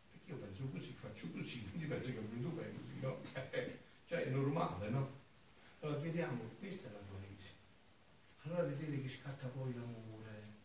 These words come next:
il perdono, l'accoglienza, la bontà, attraverso tutto questo. E allora anche queste libazioni, che cosa vogliono essere? Proprio questo, far diminuire l'umana volontà per far crescere la divina volontà.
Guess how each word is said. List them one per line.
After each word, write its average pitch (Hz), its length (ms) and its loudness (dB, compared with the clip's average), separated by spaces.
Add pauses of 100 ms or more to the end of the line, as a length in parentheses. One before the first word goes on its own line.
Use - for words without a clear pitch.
(240)
il 143 80 -2
perdono, 110 1160 -4
l'accoglienza, 110 1080 -4 (180)
la 120 120 -2
bontà, 113 680 -4 (200)
attraverso 185 520 -6
tutto - 280 -10
questo. 117 400 -8 (400)
E 135 80 0
allora 165 220 2
anche 165 220 2
queste 143 300 0
libazioni, 120 680 0
che 127 100 -2
cosa 151 220 -2
vogliono 123 260 2
essere? 104 200 -4 (140)
Proprio 175 280 -2
questo, 139 340 0
far 165 320 -2
diminuire 127 1000 0 (180)
l'umana 127 420 0
volontà 107 640 -4 (140)
per 123 120 -4
far 113 280 -6
crescere 135 400 -2
la 110 140 -6
divina 104 360 -6
volontà. 92 280 -6